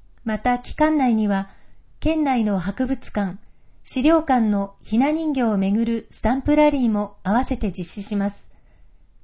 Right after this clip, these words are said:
こちらにもぜひご参加ください。一月二十二日土曜日から三月二十一日祝日までのいずれも午前九時から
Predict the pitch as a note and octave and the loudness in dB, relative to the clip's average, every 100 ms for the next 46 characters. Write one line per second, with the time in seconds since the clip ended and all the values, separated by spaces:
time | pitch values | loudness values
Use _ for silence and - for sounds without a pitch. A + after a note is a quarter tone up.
0 | - A#3 C4 C4 B3+ B3+ A3 G#3 C#4 - | -6 -4 0 2 2 2 0 0 -2 -2
1 | A3+ G3 A3 A3+ A3 A3+ A3+ A3+ A#3+ G#3+ | -4 -2 0 0 -2 -2 -2 -2 0 -2
2 | - - - - - - - - - - | -4 -20 -20 -20 -20 -20 -20 -20 -20 -20
3 | - - - - - G#3 - C4+ C4 C4 | -20 -20 -20 -20 -8 -4 -2 0 2 0
4 | B3+ B3+ D4+ D4 B3+ G#3+ F#3 F#3+ A#3 A#3 | 0 0 2 0 0 0 2 2 0 0
5 | A#3 G#3 G#3+ C#4+ D4 B3 G#3 F#3 F#3+ - | -2 0 4 4 4 2 0 0 -2 -8
6 | - - - - - - D4+ D4+ C4+ A#3+ | -20 -20 -20 -20 -20 0 2 4 0 0
7 | G#3 A#3 C#4 B3 G#3+ F3+ E3 B3 B3 A#3 | 0 2 0 0 0 0 -2 -2 0 0
8 | - - - - - - D4+ D4+ D4 C#4+ | -2 -6 -8 -12 -10 -2 0 0 0 0
9 | C#4 B3+ G3+ G3+ - - - - - G#3 | 0 2 0 -2 -6 -20 -20 -20 -6 -4
10 | G#3 C4 B3+ B3 A#3+ A3 C#4 C4 A#3 F#3+ | 0 2 2 2 2 2 2 2 0 0
11 | - D4+ C4+ B3 G3 F#3 | 0 0 0 0 0 0